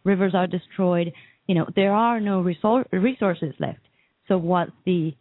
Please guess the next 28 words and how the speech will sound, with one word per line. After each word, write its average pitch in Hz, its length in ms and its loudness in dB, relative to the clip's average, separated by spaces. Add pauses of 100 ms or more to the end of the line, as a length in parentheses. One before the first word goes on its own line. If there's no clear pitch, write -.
(540)
outcome 180 420 -2
of 147 120 -8
that? - 180 -8 (340)
There's 180 220 0
gotta 165 240 0
be 156 140 -2
destruction - 560 -4 (280)
brought 175 240 -2
upon 160 400 -10
by 147 440 -10
agriculture. 160 640 -6 (360)
I 170 60 0
mean, 170 160 2
just 220 180 -2
from 208 140 0
the 175 120 -2 (100)
simple 240 340 0
equation, 185 680 -2
what 190 300 0
can 180 180 0
the 165 60 -2
planet, 175 480 0 (200)
how 208 140 2
many 208 240 -2
people 180 280 -4
can 165 220 -4
the 151 80 -4
planet 170 420 -2